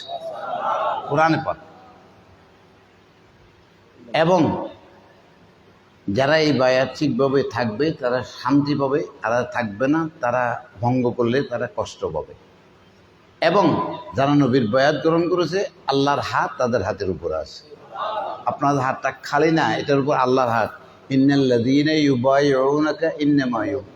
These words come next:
ইয়াদুল্লাহি, ইয়াদুল্লাহি", আল্লাহর হাত আপনাদের হাতের উপর আছে। আল্লাহর হাত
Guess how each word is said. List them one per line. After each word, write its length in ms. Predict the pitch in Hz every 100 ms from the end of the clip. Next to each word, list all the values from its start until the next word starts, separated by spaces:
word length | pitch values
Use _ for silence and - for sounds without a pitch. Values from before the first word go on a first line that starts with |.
| 143
ইয়াদুল্লাহি, 1000 | 151 151 190 175 143 131 127 127 139 170 202 - - 160 - 147 135 - - - -
ইয়াদুল্লাহি", 1040 | 113 123 156 156 160 170 165 180 202 - - - - - - - -
আল্লাহর 400 | 131 135 147 117
হাত 360 | - 139 196 214
আপনাদের 300 | 170 165 143
হাতের 240 | 120 113 107
উপর 200 | 92 82
আছে। 200 | 80 - - - - -
আল্লাহর 320 | 160 180 180
হাত 200 | 147